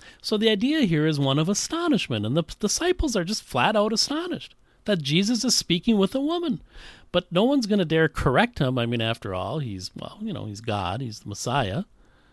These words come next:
And then we can s-, clearly see that his ways are not our ways, as Isaiah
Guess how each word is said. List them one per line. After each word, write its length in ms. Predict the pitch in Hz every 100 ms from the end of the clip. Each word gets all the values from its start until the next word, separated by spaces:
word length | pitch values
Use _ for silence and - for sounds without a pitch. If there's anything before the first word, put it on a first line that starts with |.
| _ _ _ _
And 220 | - 147 165
then 160 | 233
we 140 | 262 240
can 320 | 214 220 190
s-, 300 | - 196 208 -
clearly 400 | - 254 294 302
see 240 | 240 147
that 160 | 135 143
his 240 | 147 202
ways 300 | 185 156 160
are 60 | 170
not 220 | 131 156
our 200 | 127 120
ways, 340 | 101 92 107 123
as 140 | 107
Isaiah 580 | 104 101 107 104 101